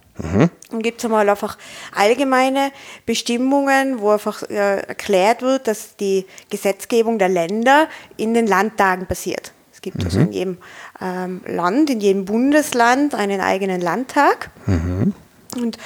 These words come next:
Speaker 2: im Artikel fünfundneunzig, da wird eben genau bestimmt, wer diesen Landtag wählen darf.
Speaker 1: Mhm.
Speaker 2: Wir hatten das ja schon bei der Nationalratswahl oder auch bei allen Wahlen, die wir ja besprechen, erklären wir immer genau,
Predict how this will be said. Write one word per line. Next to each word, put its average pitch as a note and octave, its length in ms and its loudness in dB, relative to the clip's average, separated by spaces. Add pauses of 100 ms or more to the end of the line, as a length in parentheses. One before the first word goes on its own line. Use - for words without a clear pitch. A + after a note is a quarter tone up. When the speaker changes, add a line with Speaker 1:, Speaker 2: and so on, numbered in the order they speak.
(280)
Speaker 2:
im A3+ 200 -2
Artikel G3+ 360 -4
fünfundneunzig, C4 800 0
da G#3+ 180 0
wird A3+ 160 -2
eben G#3 240 0
genau G3+ 380 0 (260)
bestimmt, A3+ 460 -4 (120)
wer G3+ 300 4
diesen B3 280 -4
Landtag G3 500 0 (100)
wählen G3 400 2
darf. - 400 -6 (140)
Speaker 1:
Mhm. G2 340 0
Speaker 2:
Wir G3 140 -4
hatten A3+ 300 -4
das B3+ 180 -4
ja A#3+ 220 2
schon A#3+ 260 -2
bei A3 100 -2
der G3 100 -6
Nationalratswahl A3+ 1120 0
oder G3 160 -2 (320)
auch G3 160 -2
bei F#3+ 160 2
allen G3 420 2
Wahlen, G3 420 0
die A3 120 -4
wir G#3+ 140 4
ja G3+ 100 4
besprechen, G#3 540 -2
erklären G3 420 -2
wir G#3 160 0
immer G3+ 180 -2
genau, F#3+ 360 -4